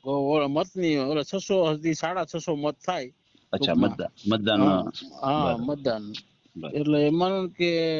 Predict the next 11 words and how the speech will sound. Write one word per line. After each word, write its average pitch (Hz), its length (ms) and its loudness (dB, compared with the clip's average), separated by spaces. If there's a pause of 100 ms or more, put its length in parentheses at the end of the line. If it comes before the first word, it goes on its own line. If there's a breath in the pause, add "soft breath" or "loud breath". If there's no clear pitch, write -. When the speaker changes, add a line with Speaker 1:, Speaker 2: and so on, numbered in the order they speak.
Speaker 1:
સાઈઠ 180 340 -4
થી 135 160 0
સિત્તેર 170 300 -4
ખોરડા 131 420 0
હશે 123 220 -10
વધીને. 113 360 -4 (140)
Speaker 2:
એમ, 131 220 2 (100)
નાનકડું 127 360 2
જ 143 60 0
છે? 190 100 4
Speaker 1:
હમ, 127 100 2